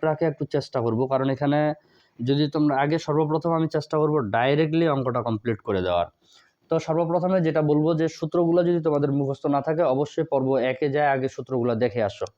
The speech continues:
আগে সূত্রগুলো দেখে আসো, তাহলে তোমাদের জন্য সহজ হয়ে যাবে। তো এখানে প্রথম যে সূত্রটা ছিল a plus b whole square, a plus b whole square-এর একটা সূত্র ছিল এ স্কয়ার প্লাস টু এ বি প্লাস বি স্কয়ার।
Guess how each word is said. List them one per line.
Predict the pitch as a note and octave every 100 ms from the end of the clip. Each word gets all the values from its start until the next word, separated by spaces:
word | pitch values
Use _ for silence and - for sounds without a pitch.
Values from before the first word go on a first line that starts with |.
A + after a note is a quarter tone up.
| _ _ _ _ _ _ A2+
আগে | B2+
সূত্রগুলো | - C#3+ D#3+ D#3+
দেখে | D3+ C#3+ E3
আসো, | E3+ -
তাহলে | D#3+ C#3 C3
তোমাদের | C3 B2 B2
জন্য | B2+ D3 E3+
সহজ | - D3 B2+
হয়ে | A#2 G2+
যাবে। | F#2 F#2 - _ - _ _
তো | E3+ F3
এখানে | F#3 F#3+
প্রথম | F#3 F3 F#3+ G#3
যে | F#3 -
সূত্রটা | E3 D#3 D#3
ছিল | D3+ F3 F3+ F3
a | F3
plus | E3 D#3 C#3+ C3+
b | C#3+
whole | A#2 C3
square, | C3+ - A2+ G#2+
a | D#3
plus | F3 E3+ D#3
b | E3
whole | C#3 D3+
square-এর | - D#3+ D3+
একটা | D3
সূত্র | C#3+ C3+ C3+ C3+
ছিল | D3+
এ | D3+ D#3
স্কয়ার | - E3
প্লাস | D#3 C#3 -
টু | G3 G3
এ | E3 D3+
বি | C#3+ C#3+
প্লাস | C3+ B2+
বি | A#2+ B2
স্কয়ার। | - -